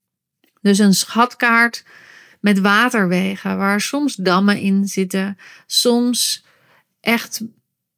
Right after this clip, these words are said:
modderpoelen in zitten, soms, eh, heeft de bever een brug gebouwd, soms zit er een sluis in. En al die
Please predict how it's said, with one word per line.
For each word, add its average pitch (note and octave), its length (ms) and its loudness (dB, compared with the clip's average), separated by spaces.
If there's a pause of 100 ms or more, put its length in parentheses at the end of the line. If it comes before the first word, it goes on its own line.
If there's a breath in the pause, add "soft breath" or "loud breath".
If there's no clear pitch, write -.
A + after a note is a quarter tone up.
(300)
modderpoelen G#3 1040 4
in G3 260 2
zitten, F3+ 600 -2
soms, A#3 840 0 (760 soft breath)
eh, G3+ 500 0
heeft G#3+ 220 2
de G#3 120 4
bever G#3 540 2
een G3+ 160 0
brug A3 320 0
gebouwd, E3 760 -2
soms A3 300 -2
zit A#3 160 -2
er A3+ 100 -4
een A3 140 2
sluis G3 560 0
in. E3 260 -4
En F#3+ 260 -6
al B3+ 340 2
die A#3+ 320 0